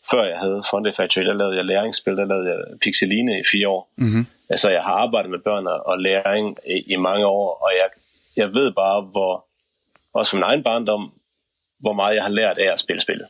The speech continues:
Speaker 2: Mm.
Speaker 1: Og, og, øh, det, jeg tror, man skal som forældre huske på, at selvom det ikke er et læringsprodukt, man har, så lærer barnet utrolig meget af det.
Speaker 2: Ja.
Speaker 1: Især interaktive produkter, hvor du skal,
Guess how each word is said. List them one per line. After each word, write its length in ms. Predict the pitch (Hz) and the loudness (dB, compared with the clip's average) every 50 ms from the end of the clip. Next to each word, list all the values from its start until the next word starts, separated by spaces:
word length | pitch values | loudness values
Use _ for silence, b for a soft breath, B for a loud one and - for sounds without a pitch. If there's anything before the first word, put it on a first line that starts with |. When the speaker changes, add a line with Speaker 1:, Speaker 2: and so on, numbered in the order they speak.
| _ _ _ | _ _ _
Speaker 2:
Mm. 300 | 123 117 104 92 87 85 - _ _ _ _ - | 0 2 2 0 -2 -6 -10 _ _ _ _ -2
Speaker 1:
Og, 220 | - 101 98 90 - - | 0 0 0 0 0 0
og, 240 | 101 95 92 90 | 0 2 2 2
øh, 380 | 90 90 90 92 87 87 85 78 - - _ _ _ _ _ _ - - - _ _ - | 2 0 0 0 0 -2 -2 -4 -6 -10 _ _ _ _ _ _ -20 -20 -20 _ _ -2
det, 180 | 127 123 - - _ _ _ _ _ _ _ _ - - | 0 0 -2 -6 _ _ _ _ _ _ _ _ -8 -6
jeg 100 | - 117 | -4 -4
tror, 200 | - - 147 139 | -2 0 0 0
man 120 | 117 98 92 | 0 0 -2
skal 180 | - - 98 | -2 -2 -2
som 200 | - - 98 90 - - | -2 -2 -2 -2 -2 0
forældre 500 | 113 113 120 131 131 120 104 101 92 90 - - | 0 2 2 2 0 0 0 -2 -2 -2 -2 -2
huske 200 | 117 98 - - - | -2 -2 0 0 0
på, 140 | 139 131 117 | -2 -2 -2
at 140 | - - 98 - - | -4 -8 -4 -2 0
selvom 220 | - 135 120 104 | 2 2 2 2
det 80 | 95 104 | 2 2
ikke 80 | 104 | 2
er 60 | 101 92 | 2 0
et 60 | 92 | 0
læringsprodukt, 920 | 98 101 101 104 110 110 - - - - - - - - 110 107 104 - - | 0 2 2 2 0 0 0 -2 -2 0 -2 -2 -2 0 -2 -2 -2 -2 -6
man 100 | - 90 | -6 -4
har, 300 | - 101 104 98 92 - b b b b b b b b b | -2 -2 -2 -2 -2 -4 b b b b b b b b b
så 140 | - - 113 | 0 0 2
lærer 220 | 107 113 113 104 92 - | 4 2 2 2 0 0
barnet 220 | 101 98 98 92 90 | -2 -2 0 -2 -2
utrolig 400 | - - - - 104 92 90 85 | -2 0 0 0 0 -2 -2 -2
meget 280 | 87 90 92 90 92 | 0 0 0 2 0
af 60 | 90 - | 0 -2
det. 100 | - - - _ _ _ _ - 101 | -4 -10 -16 _ _ _ _ -6 -4
Speaker 2:
Ja. 160 | 90 - 101 | -4 -2 0
Speaker 1:
Især 440 | - - - 131 123 110 98 90 - - | 0 2 2 2 2 2 0 -2 -4 -2
interaktive 520 | 135 117 110 - 117 95 - - 110 92 | -2 -2 0 0 0 0 2 0 0 0
produkter, 400 | - 92 90 101 104 - - 95 | -2 0 0 0 0 0 -2 -2
hvor 180 | 92 98 95 92 | -2 0 -2 -2
du 100 | 95 95 | -2 -2
skal, 360 | 92 - - - 95 90 87 | -4 -2 0 0 0 0 -2